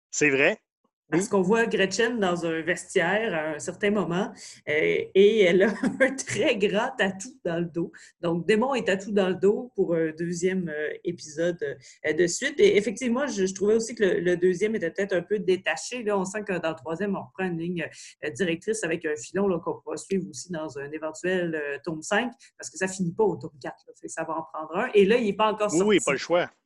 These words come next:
Speaker 2: Donc, c'est pas de notre faute, là. C'est pas parce qu'on l'a, on l'a pas lu. Et, euh, là, je vais en profiter pour dire mon, mon petit scoop, euh, parce que je fais pas juste dire des niaiseries à propos de la B D. Là, des fois, je fais des rencontres sérieuses aussi. Et il y a, je crois, euh, sept ans, euh, j'avais, euh,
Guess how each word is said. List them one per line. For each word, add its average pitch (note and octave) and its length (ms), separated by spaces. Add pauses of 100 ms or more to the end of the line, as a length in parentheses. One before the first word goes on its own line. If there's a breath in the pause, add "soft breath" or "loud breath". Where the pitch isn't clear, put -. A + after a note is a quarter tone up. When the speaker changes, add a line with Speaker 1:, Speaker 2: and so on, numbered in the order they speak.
(180)
Speaker 2:
Donc, G3+ 160
c'est A3 140
pas A3+ 140
de A3 40
notre G#3 200
faute, F#3 280
là. F3 100
C'est - 100
pas G#3 80
parce F#3 200
qu'on G3 380
l'a, E3 460
on E3+ 80
l'a E3+ 100
pas F3+ 160
lu. A#3 260 (280 loud breath)
Et, G3 280
euh, F3+ 460
là, G3 200
je F#3+ 60
vais G#3 60
en G3 80
profiter A3+ 400
pour A3+ 160
dire A#3+ 180
mon, F#3 300
mon E3+ 140
petit A3+ 280
scoop, - 460
euh, F3+ 160
parce E3+ 160
que E3+ 160
je - 180
fais G3+ 100
pas A3 100
juste A#3 180
dire G#3+ 180
des F#3 120
niaiseries F#3 520
à A#3 60
propos F#3 240
de G#3 60
la F#3 60
B F3 200
D. A3 180
Là, G3 100
des F3 120
fois, F#3 160
je G3+ 160
fais F3+ 60
des F3 80
rencontres E3 400
sérieuses F3 340
aussi. D#3+ 340 (360 loud breath)
Et F3+ 160
il F3 180
y F3+ 60
a, F#3+ 100
je F#3+ 80
crois, A3 280
euh, F3 180
sept A#3 400
ans, A3 240
euh, E3+ 160
j'avais, E3 480 (100)
euh, D#3+ 200